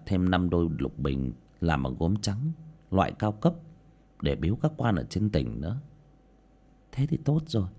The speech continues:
Mà phải công nhận, cái loại bình được làm bằng gốm trắng ở xưởng mình á, làm ra độ trắng bóng, tính bền chắc cao thật đấy. Hôm trước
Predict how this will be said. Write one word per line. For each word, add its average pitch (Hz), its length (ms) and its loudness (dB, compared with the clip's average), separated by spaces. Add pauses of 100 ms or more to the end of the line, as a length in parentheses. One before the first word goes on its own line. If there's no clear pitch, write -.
(560)
Mà 107 160 2
phải - 100 2
công 123 260 2
nhận, - 240 0 (400)
cái 175 120 6
loại 147 160 6
bình 95 200 4
được 87 140 -2
làm 92 160 2
bằng 85 180 2
gốm 120 160 4
trắng 131 360 -2
ở 143 60 4
xưởng 78 340 2
mình 92 200 2
á, 139 140 -2 (640)
làm 110 220 8
ra 127 240 4 (180)
độ 113 340 6
trắng 135 260 2
bóng, 160 300 2 (320)
tính 147 180 8
bền 92 200 8
chắc 160 200 2 (120)
cao 131 240 2
thật 113 260 0
đấy. 151 160 -2 (580)
Hôm 139 160 6
trước 208 200 6